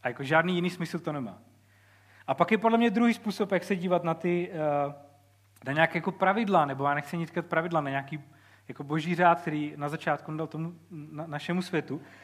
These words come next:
tak je, že, že to jsou jako dopravní pravidla. A když jako <laughs> žádná dopravní pravidla nejsou,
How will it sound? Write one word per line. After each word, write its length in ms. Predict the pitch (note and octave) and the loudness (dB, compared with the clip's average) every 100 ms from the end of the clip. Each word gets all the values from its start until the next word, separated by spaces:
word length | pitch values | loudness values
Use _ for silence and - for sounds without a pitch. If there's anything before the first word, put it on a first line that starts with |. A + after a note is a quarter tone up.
| - - | -20 -4
tak 200 | - D#3+ | 2 4
je, 140 | F3 F#3+ | 4 4
že, 180 | F#3+ G3 - - - _ _ | 4 0 -6 -20 -20 _ _
že 120 | C3+ | -10
to 120 | - | -6
jsou 120 | F#3+ G#3+ | 2 6
jako 600 | G3+ - G3+ G3+ G#3 - | 6 8 6 8 6 0
dopravní 460 | D#3 F3 A#3 E3+ D3 | 2 8 8 8 0
pravidla. 380 | C3 A#2 G2+ - _ _ _ _ _ _ _ _ _ _ - | -2 -4 -8 -16 _ _ _ _ _ _ _ _ _ _ -2
A 380 | B2+ B2 A#2+ - - - _ _ | 4 4 2 -2 -18 -20 _ _
když 280 | C3+ D3+ - | -8 -2 2
jako 460 | F#3 - - A3+ B2 - - - | 2 4 2 2 -2 -10 -20 -20
<laughs> 360 | - - _ _ | -20 -20 _ _
žádná 500 | C3 D#3+ E3+ G#3+ A#3 | 6 8 8 6 6
dopravní 360 | D#3+ D#3 F#3 G#3 | 0 2 4 6
pravidla 360 | F#3+ F3+ F#3 A3 | 6 6 8 6
nejsou, 760 | G3 C#3+ - A#2+ G#3 C#4 - | 4 0 -4 -4 -4 -6 -14